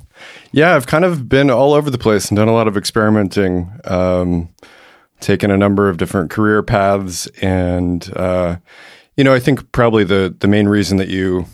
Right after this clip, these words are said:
invited me here to have this conversation, of course, because we have a personal history together. And, um, I think both being sort of, uh, men who've led alternative, you know, not,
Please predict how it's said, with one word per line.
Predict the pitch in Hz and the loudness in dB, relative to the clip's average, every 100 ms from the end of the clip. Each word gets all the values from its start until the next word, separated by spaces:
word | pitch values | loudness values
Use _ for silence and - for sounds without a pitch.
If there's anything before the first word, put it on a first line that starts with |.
| - - | -20 -6
invited | 107 104 110 113 104 | -2 0 0 0 0
me | 107 | 0
here | 101 110 | 0 0
to | 101 | 0
have | 104 | 0
this | 98 92 | -2 -2
conversation, | 113 98 92 98 - 104 | -2 -2 -2 -2 -2 -4
of | - | -2
course, | 98 90 | -4 -2
because | 90 98 90 | -4 -4 -2
we | 90 | 0
have | 87 | 0
a | 85 85 _ | -2 -6 _
personal | - 90 98 92 87 _ - - - - _ _ | -4 -4 -2 -4 -6 _ -20 -20 -20 -20 _ _
history | - 113 - 120 | -2 -2 0 0
together. | 107 104 104 110 117 | 0 0 2 2 2
And, | 104 95 90 85 - | 0 0 -2 -4 -6
um, | 92 92 90 85 82 85 - - - - | -4 -2 -2 -2 -6 -10 -20 -20 -18 -8
I | - | -4
think | 214 170 | -2 -2
both | 104 98 - | -2 -2 -2
being | 98 95 95 90 - _ _ _ _ _ _ _ | -2 0 0 -4 -8 _ _ _ _ _ _ _
sort | - 107 98 | -4 0 2
of, | 98 90 80 - | 0 -2 -6 -2
uh, | 90 90 92 | 0 0 0
men | 117 120 | 2 2
who've | 113 107 90 92 | 2 0 0 0
led | 104 98 92 - - - _ | 0 0 -6 -10 -20 -20 _
alternative, | 104 104 - 120 117 110 107 98 - - | -2 -2 0 2 2 2 0 -4 -12 -6
you | 107 | -2
know, | 98 | 0
not, | 101 104 101 | 2 0 -2